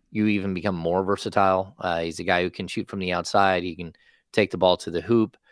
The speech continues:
Uh, he can rebound. He can pass. And he doesn't make a lot of mistakes. So I'd like to see, you know, what this team looks like at full speed with Trey Lyles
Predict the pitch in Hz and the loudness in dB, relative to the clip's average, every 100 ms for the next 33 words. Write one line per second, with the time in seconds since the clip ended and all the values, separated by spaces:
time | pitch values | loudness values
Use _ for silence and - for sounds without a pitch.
0 | _ _ - 87 85 82 82 80 - _ | _ _ -6 -2 0 0 -2 -4 -10 _
1 | _ 104 92 80 90 120 107 98 95 92 | _ -8 -8 -6 -2 0 2 2 -2 -6
2 | 82 85 - 90 92 95 - - - _ | -10 -14 -8 -4 -2 -4 -6 -8 -14 _
3 | _ _ _ 98 87 85 85 104 107 110 | _ _ _ -2 0 -2 -2 0 0 0
4 | 110 98 90 90 82 - - 80 71 - | -2 0 2 0 0 -6 -2 -2 -4 -8
5 | - 95 85 85 - _ _ 101 104 110 | -2 2 2 2 -4 _ _ 0 4 2
6 | - 95 101 92 87 85 - 101 80 78 | 0 -6 -4 -4 -6 -8 -10 -8 -6 -6
7 | - _ 123 95 107 - 101 - 101 90 | -10 _ -10 0 0 2 -2 -2 -6 -4
8 | 92 - 87 - - 101 87 - - 92 | -4 -2 -2 -4 -4 -2 -2 -4 -4 -4
9 | 82 82 - 87 85 85 82 82 | -2 -6 -2 0 2 2 2 -2